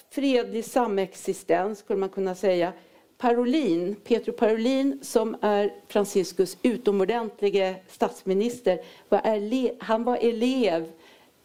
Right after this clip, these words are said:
och tränade som diplomat under Casaroli, som var, eh, Paulus den sjättes ytterligt kompetente, eh, statsminister.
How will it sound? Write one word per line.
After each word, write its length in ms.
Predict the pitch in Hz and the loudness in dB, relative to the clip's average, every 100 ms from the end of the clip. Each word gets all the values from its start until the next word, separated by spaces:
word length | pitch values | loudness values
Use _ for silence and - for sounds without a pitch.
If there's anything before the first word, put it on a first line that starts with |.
| - - | -14 -6
och 120 | 196 | -2
tränade 600 | - 247 220 214 240 240 | 2 2 2 0 0 0
som 220 | 240 233 | -2 -4
diplomat 640 | 220 - 220 208 185 185 - | -4 -4 -2 2 2 0 -2
under 300 | 202 196 190 | 0 2 2
Casaroli, 880 | 190 220 202 214 202 240 247 202 165 | 0 -2 0 0 2 2 2 0 -2
som 220 | - 196 | -4 -2
var, 280 | 185 180 180 - - - - _ | 2 2 0 -6 -20 -20 -20 _
eh, 180 | 196 190 | 0 2
Paulus 380 | 214 190 190 185 | 2 2 0 -4
den 120 | 190 | -2
sjättes 640 | 226 185 - 185 - - - _ _ _ _ _ _ | 0 -2 -2 -2 -4 -14 -20 _ _ _ _ _ _
ytterligt 560 | 277 254 - 262 247 - | 2 2 0 0 0 0
kompetente, 760 | 226 202 226 - 180 180 196 185 | -2 -2 -2 0 0 0 0 2
eh, 540 | - 185 180 175 170 175 - - - | 2 2 2 2 0 -6 -12 -20 -4
statsminister. 920 | - 196 - 180 170 165 - 170 202 | 0 0 0 -4 -2 -4 -2 0 -2